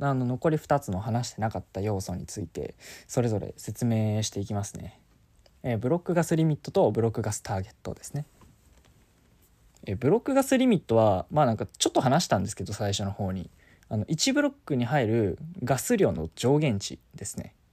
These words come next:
で、数値で言うと、えー、三千万ガスです。で、それに加えてブロックガスターゲットっっていうのを説明したくて、で、これも数値が設定されてて、あの、その、その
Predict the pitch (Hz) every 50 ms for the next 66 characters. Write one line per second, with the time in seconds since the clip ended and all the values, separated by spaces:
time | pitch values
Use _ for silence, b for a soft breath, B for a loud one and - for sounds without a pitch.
0 | _ _ _ _ _ _ _ _ _ _ _ - 143 131 - - 233 233 - 240
1 | 214 220 220 214 208 214 208 - 214 160 113 - - 120 113 - 147 147 147 147
2 | 139 135 139 139 135 131 131 127 120 110 107 - _ _ - - 104 - - -
3 | - - _ _ _ _ - 104 - - - - - - _ _ _ _ _ _
4 | _ _ _ _ _ _ _ _ _ _ _ _ - - _ _ _ - _ _
5 | _ - 190 185 - - 190 240 254 254 254 262 254 240 - 240 226 226 214 -
6 | 233 190 127 120 143 180 185 - 190 175 190 175 - - - - - 170 156 120
7 | 101 95 - _ - 82 - _ _ _ - 101 98 98 92 101 131 175 185 131
8 | 82 - - _ - - 107 - - 98 95 95 - - - - - _ _ -
9 | 117 107 98 - - b b b b b b b 147 147 - - 233 277 285 294
10 | 285 - 269 262 247 - 240 233 - 226 214 - - 196 190 - 185 165 165 170
11 | - _ - 107 98 90 - - - _ _ b b b b b b b b _
12 | 120 110 104 104 107 - - 101 90 - - - _ _ _ _ _ _ _ _
13 | - - - - - - - - - 143 120 113 87 -